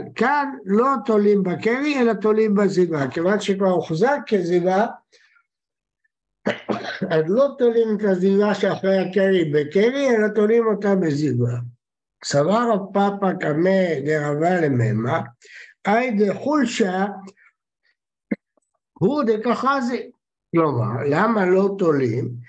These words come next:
כי אנחנו אומרים, מתוך שהוא נחלש מהזיווה הראשונה, הוא כבר נזקק לטומאה, לכן הוא ראה שוב את הזיווה.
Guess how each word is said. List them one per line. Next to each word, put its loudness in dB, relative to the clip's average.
כי 2
אנחנו 0
אומרים, 2
מתוך 0
שהוא 0
נחלש 0
מהזיווה 0
הראשונה, 0
הוא 2
כבר 0
נזקק 0
לטומאה, 0
לכן 0
הוא 2
ראה 0
שוב 2
את -2
הזיווה. 0